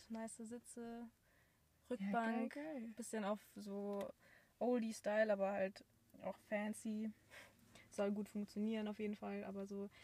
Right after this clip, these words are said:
Speaker 2: Guten
Speaker 1: dieses
Speaker 2: Verbrauch und so, ne?
Speaker 1: Ja.
Speaker 2: <laughs> Viererpacke, Winterreifen dazu. <laughs> Nein, cool, cool. Also
Speaker 1: Ja.
Speaker 2: eher so sportwagenmäßig oder S U V.
Speaker 1: Boah, S U Vs sind schon auch toll.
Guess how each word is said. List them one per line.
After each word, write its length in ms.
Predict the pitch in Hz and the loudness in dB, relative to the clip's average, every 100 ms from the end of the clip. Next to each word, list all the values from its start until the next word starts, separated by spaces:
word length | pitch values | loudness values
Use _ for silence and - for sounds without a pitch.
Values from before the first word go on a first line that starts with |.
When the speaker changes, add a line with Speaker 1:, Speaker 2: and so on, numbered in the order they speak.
| - - | -14 6
Speaker 2:
Guten 160 | 254 226 | 8 12
Speaker 1:
dieses 20 | |
Speaker 2:
Verbrauch 500 | 220 - 202 202 233 | 12 12 12 12 10
und 160 | 254 220 | 6 6
so, 200 | 220 220 | 2 4
ne? 220 | 233 262 | 10 12
Speaker 1:
Ja. 100 | 294 - - | 12 8 2
Speaker 2:
<laughs> 920 | 247 226 240 339 302 - - 226 233 | 4 6 10 10 8 2 0 2 2
Viererpacke, 840 | 240 262 185 196 240 220 214 190 196 | 6 10 12 12 10 6 6 4 4
Winterreifen 580 | 233 240 180 190 196 220 | 4 6 10 12 10 10
dazu. 440 | 208 208 - 233 247 - - 269 262 - | 6 6 4 6 6 4 -2 0 0 -2
<laughs> 560 | - - - - - - | -6 -18 -14 -12 -10 0
Nein, 360 | 214 247 247 233 - - - - | 6 8 6 0 -10 -20 -4 0
cool, 140 | 294 - | 2 2
cool. 360 | 349 311 190 208 - - | 0 2 2 0 -6 -2
Also 220 | - 214 226 | 2 6 6
Speaker 1:
Ja. 40 | |
Speaker 2:
eher 220 | 226 226 | 6 6
so 140 | 208 208 | 4 0
sportwagenmäßig 1120 | - 175 185 170 165 175 170 180 180 - 196 - - - | 2 4 4 2 0 0 0 -2 -4 -8 -10 -14 -18 -4
oder 300 | 196 180 - | 0 0 0
S 180 | 180 | -2
U 100 | 185 | -4
V. 260 | 175 180 180 - - - - - - | -2 -2 -2 -4 -18 -20 -20 -20 -20
Speaker 1:
Boah, 80 | - - | -16 -14
S 160 | 233 - | -14 -10
U 20 | 233 233 | -8 -8
Vs 100 | - | -4
sind 160 | 302 330 | 0 4
schon 100 | 330 | 8
auch 200 | 392 440 | 8 8
toll. 180 | - | 12